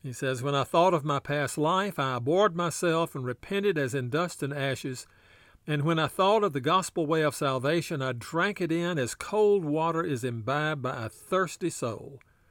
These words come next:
My heart felt one with Christ and dead to every other object around me. I had thought I had found the joys of salvation heretofore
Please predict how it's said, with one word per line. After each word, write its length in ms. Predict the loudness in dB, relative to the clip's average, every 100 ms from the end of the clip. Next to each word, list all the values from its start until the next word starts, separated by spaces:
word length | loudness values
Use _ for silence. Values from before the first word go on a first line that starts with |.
| _ _ _ _ _ _ _ _ -10
My 160 | -6 -2
heart 340 | 2 2 2
felt 280 | 2 0 0
one 320 | -2 -2 -2
with 160 | -4 -6
Christ 580 | -4 -4 -6 -12 -18 -20 _ _ _ _ _ -10
and 200 | -8 -2
dead 380 | 2 2 0
to 160 | -2 0
every 300 | 0 0 0
other 280 | 0 0 -2
object 440 | -2 -2 -6 -4
around 360 | -4 -2 -2 -4
me. 200 | -10 -16 -18 -20 -20 -20 -20 _ _ _ -6
I 180 | 0 0
had 140 | 0
thought 400 | 2 4 4 2
I 140 | 0 -2
had 160 | -2
found 320 | -2 0 0
the 80 | -2
joys 580 | -4 -2 0 2 0 -2
of 120 | -6
salvation 840 | -2 -2 0 0 -2 -4 -8 -10 -14 _ _ _ _ _
heretofore 800 | -2 -2 -2 -8 -8 -6 -10